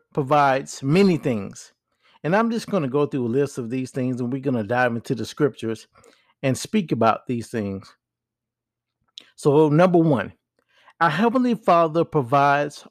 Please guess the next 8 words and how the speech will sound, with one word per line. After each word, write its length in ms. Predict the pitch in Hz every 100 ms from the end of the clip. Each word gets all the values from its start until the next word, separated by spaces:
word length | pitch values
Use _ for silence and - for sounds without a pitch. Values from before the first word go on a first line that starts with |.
| _
all 320 | - 175 190 165
of 100 | 135
our 280 | 143 139
needs. 600 | 127 120 117 - - - _ _ _ _ _ _ _ _ _ _ _ _ _ _ _ _ _
Some 320 | - 185 165
scriptures 600 | - - 226 - 175 160
to 120 | -
consider 640 | 165 131 - 202 156 143